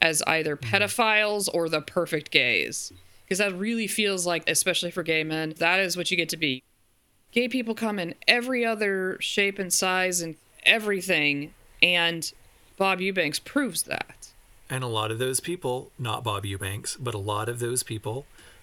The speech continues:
Speaker 2: not gay but trans, Sylvia Rivera, very messy, absolutely a hero.
Speaker 1: Right. Tyrone Garner
Speaker 2: Tyrone Garner?
Speaker 1: and,
Speaker 2: Yes.
Speaker 1: and John Lawrence. Absolutely.
Speaker 2: John Lawrence, who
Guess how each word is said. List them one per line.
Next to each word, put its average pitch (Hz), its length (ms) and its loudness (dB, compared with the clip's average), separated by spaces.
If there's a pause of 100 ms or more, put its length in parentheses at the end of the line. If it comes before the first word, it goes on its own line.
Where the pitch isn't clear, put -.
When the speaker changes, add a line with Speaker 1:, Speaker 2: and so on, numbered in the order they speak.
(240)
Speaker 2:
not 120 240 -6
gay 101 200 -2
but 95 200 -6
trans, 101 400 -4
Sylvia 98 300 -4
Rivera, 101 500 -4 (540)
very 107 340 -2
messy, 113 540 -4 (100)
absolutely 110 600 -4
a - 60 -6
hero. - 420 -10 (440)
Speaker 1:
Right. 262 300 -2 (840)
Tyrone 165 340 2
Garner 180 220 2
Speaker 2:
Tyrone 220 220 0
Garner? 143 380 -2 (100)
Speaker 1:
and, 165 320 8
Speaker 2:
Yes. - 340 0 (260)
Speaker 1:
and 151 180 0
John 202 240 0
Lawrence. - 580 -2 (340)
Absolutely. 143 380 -2
Speaker 2:
John 120 80 -4
Lawrence, 139 340 -2
who 131 320 -2